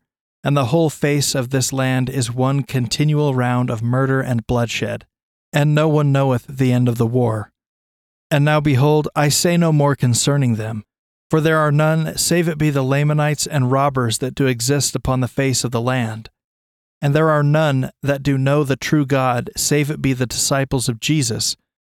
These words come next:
who did tarry in the land until the wickedness of the people was so great that the Lord would not suffer them to remain with the people. And whether they be upon the face of the land, no man knoweth. But behold, my father and I have seen them,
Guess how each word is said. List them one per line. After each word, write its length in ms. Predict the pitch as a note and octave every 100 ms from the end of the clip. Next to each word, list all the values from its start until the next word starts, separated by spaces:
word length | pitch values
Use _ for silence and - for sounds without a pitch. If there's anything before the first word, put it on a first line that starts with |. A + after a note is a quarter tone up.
| -
who 100 | D#3
did 200 | D3+ C#3
tarry 340 | D3+ E3+ D3+
in 140 | B2 A#2+
the 80 |
land 340 | B2 A#2+ B2+ C3
until 300 | B2 - C3+
the 100 | B2+
wickedness 560 | C3+ D#3+ - D3 D3
of 100 | D3+
the 100 | C3+
people 360 | - D3 - C3+
was 160 | C3 -
so 240 | - D3
great 460 | B2 C#3+ C#3+ C#3 -
that 160 | C3
the 80 | C3
Lord 400 | B2+ C#3 C#3+ C3+
would 100 | C3
not 220 | C3+ C#3
suffer 360 | - D#3 C#3+ C3+
them 220 | B2 B2
to 140 | - C3
remain 400 | B2+ C3 C3+ C3+
with 160 | B2
the 80 | A#2
people. 480 | - C#3+ - G#2 - _ _ _ _ _
And 180 | C3+ C3
whether 220 | D3 D3+
they 160 | D3 C#3+
be 200 | D3+ D3
upon 300 | - C#3+ C3+
the 80 |
face 380 | A#2+ C#3+ C#3 -
of 100 | B2+
the 100 | B2
land, 460 | B2 C#3 B2 A#2+ B2+
no 140 | B2+
man 260 | B2+ A#2+ B2
knoweth. 380 | C3+ A#2 - _ _ _ _ _ _ -
But 120 | C#3
behold, 480 | D3 B2+ C#3+ D3 C#3
my 180 | C#3 C3
father 400 | - D#3+ E3 D#3
and 140 | C3 B2+
I 180 | B2+
have 180 | A#2+ A#2+
seen 340 | - C#3+ D3 B2+
them, 240 | A2